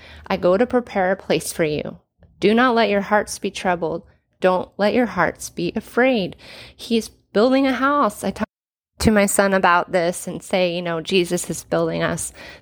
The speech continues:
this house of many rooms. And that's what he said when he overturned the tables. What was his, what was his exhortation? What was his rebuke? Because that's where the solution is. It's hidden in there. It's the hidden gem.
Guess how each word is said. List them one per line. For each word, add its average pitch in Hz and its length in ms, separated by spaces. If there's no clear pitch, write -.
this - 160
house 233 480
of 170 140
many 160 260
rooms. 233 680
And 208 200
that's 269 300
what 254 120
he 254 200
said 285 420
when 196 120
he 226 180
overturned 240 640
the 226 60
tables. 262 540
What 247 180
was 247 160
his, - 420
what 247 240
was 294 240
his 247 320
exhortation? 220 880
What 196 160
was 254 160
his 254 160
rebuke? 240 480
Because 220 320
that's 247 260
where 311 100
the 269 100
solution 254 600
is. - 300
It's - 180
hidden 269 260
in 254 180
there. 269 260
It's - 180
the 226 120
hidden 254 300
gem. 233 360